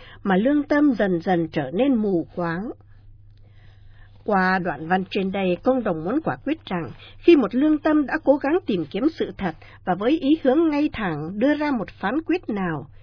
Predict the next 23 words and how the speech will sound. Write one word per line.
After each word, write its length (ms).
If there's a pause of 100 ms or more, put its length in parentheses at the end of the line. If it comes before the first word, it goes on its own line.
(480)
thì 540
cho 160
dù 260
phán 280
quyết 260
đó 420 (100)
xét 300
về 140 (100)
khía 240
cạnh 180
khách 240 (120)
quan 300 (280)
là 140
điều 220
sai 340
lầm, 400 (380)
nhưng 140
không 280
vì 240
thế 180
mà 200
con 180
người 120